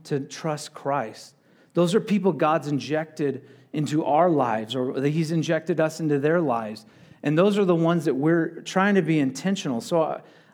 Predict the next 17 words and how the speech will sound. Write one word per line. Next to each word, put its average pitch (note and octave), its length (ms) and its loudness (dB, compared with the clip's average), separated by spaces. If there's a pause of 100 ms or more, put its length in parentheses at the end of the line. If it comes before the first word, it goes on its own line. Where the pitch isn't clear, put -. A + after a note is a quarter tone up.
I F3+ 100 2
don't G3 180 2
know F#3+ 220 4
who E3+ 260 4
it C#3+ 80 0
is C3 180 -2
for A#2+ 200 -10
you, B2+ 380 0
but C3+ 180 -2
maybe D#3+ 640 0 (500)
it's B2 160 -8
a F3+ 60 0
coworker A#2 680 -2
for - 180 -12
you. G2 340 -10 (180)
Maybe F#3 380 4
it's F3+ 280 -2